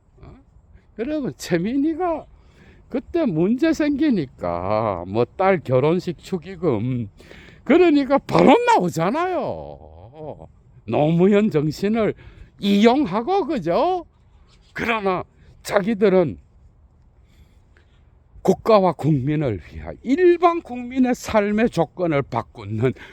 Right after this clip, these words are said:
그런 정치에는 무능력한, 예? 자기들은 귀족이 되어, 그죠? 대한민국에서 정점에 올라서 온갖 특혜를 누리고 경제적 부를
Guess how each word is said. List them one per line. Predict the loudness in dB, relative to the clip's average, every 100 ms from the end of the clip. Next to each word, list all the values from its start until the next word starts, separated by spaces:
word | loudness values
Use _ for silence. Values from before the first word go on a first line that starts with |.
| -20 -8
그런 | 0 0 2
정치에는 | 0 -2 -2 -2 -2 -2 -6
무능력한, | -6 -8 -10 -14 -18 -20 -16 -16 -16 -20 -20 -20 -20 -20 -14
예? | -14 -14 _ -20 _ -20 -20 -20 -20 -18
자기들은 | -4 -2 0 0 0 0 -2 -6 -18 -20 -20 -20 -14
귀족이 | -12 -10 4 4 4 -4
되어, | -4 -2 -2 -6
그죠? | -12 -12 -14 -20 _ _ -20 -20 -20 -20
대한민국에서 | -6 -4 -2 0 0 0 -2 -2 -4 -6 -12
정점에 | -8 -4 -2 0 2 2 2
올라서 | -2 -2 -2 -4 -6 -18 -20 -20 _ _ -20 -20 0
온갖 | 4 4 4 2 2 2 0 _ _
특혜를 | -12 -12 -4 0 2 2 2
누리고 | 0 0 -4 -6 -8 -10 _ -20 -20 -20 -20 _ _ -20 _ _ _ _ _ _ _
경제적 | 0 0 2 0 0 -4 -8
부를 | -8 -6 -4 -6